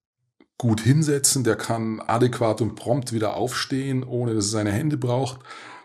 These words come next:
Der kann sich auf der Liege umdrehen ohne Probleme. Der hat sicher ein bisschen Speck drüber in der Regel, aber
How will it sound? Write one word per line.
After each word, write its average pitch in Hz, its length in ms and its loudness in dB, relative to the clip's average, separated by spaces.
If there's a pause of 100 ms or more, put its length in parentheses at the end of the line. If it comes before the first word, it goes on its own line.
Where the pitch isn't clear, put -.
(100)
Der 113 100 -6
kann 113 240 -2
sich 113 160 -2
auf - 140 0
der 113 120 2
Liege 135 320 4
umdrehen 139 720 2
ohne 131 260 0
Probleme. 123 680 0 (520)
Der 98 120 0
hat 110 240 2 (500)
sicher 104 600 4
ein 98 100 -4
bisschen 101 340 0
Speck - 340 -4
drüber 131 320 2
in 120 80 0
der 120 100 -2
Regel, 120 380 0 (760)
aber 101 440 4